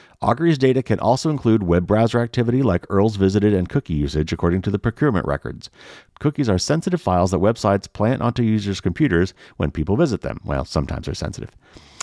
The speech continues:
Given their uniqueness, cookies can be effective for tracking. Google and Facebook, for example, use cookies to follow a particular user from website to website and track their activity.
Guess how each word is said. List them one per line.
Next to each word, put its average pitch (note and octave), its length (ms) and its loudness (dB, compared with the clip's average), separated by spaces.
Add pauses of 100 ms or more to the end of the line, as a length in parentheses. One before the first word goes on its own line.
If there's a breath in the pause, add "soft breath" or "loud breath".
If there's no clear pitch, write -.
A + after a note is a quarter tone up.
(360 loud breath)
Given B2 220 4
their G#2+ 140 4
uniqueness, F2 680 2
cookies - 340 -2
can C#3 160 0
be A#2 140 4
effective B2+ 420 -4
for C3 120 -4
tracking. - 520 -2 (560 loud breath)
Google G#2+ 260 4
and F#2 100 2
Facebook, F3+ 360 0
for D#2+ 120 0
example, D#2 400 0
use F#2 160 4
cookies A2 360 -2
to G#2 100 0
follow F2+ 260 2
a F2 60 0
particular D3 440 -2
user F#2+ 300 2
from F#2+ 160 0
website D#2+ 380 0
to F2+ 80 0
website A2+ 420 0
and G2 100 -2
track D#2 220 0
their C#2+ 160 -2
activity. D#2 460 -2